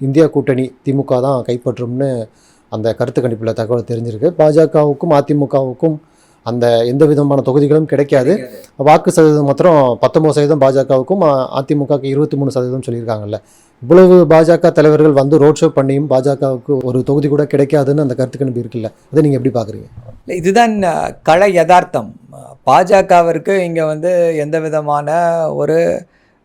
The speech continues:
Speaker 2: அ, ஓட்டு பர்சன்டேஜும் கிடையாது. அவர்களுக்கென்று வாக்காளர்கள் இருப்பாங்க. சி, திமுக, அதிமுகவை பிடிக்காதவர்கள் எப்பவுமே இருந்துட்டு தான் இருக்கிறாங்க.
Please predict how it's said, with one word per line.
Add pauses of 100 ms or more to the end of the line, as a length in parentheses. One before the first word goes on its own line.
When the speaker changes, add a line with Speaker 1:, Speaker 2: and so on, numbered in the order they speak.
(120)
Speaker 2:
அ,
ஓட்டு
பர்சன்டேஜும்
கிடையாது. (320)
அவர்களுக்கென்று (340)
வாக்காளர்கள்
இருப்பாங்க.
சி,
திமுக,
அதிமுகவை
பிடிக்காதவர்கள் (220)
எப்பவுமே
இருந்துட்டு
தான்
இருக்கிறாங்க.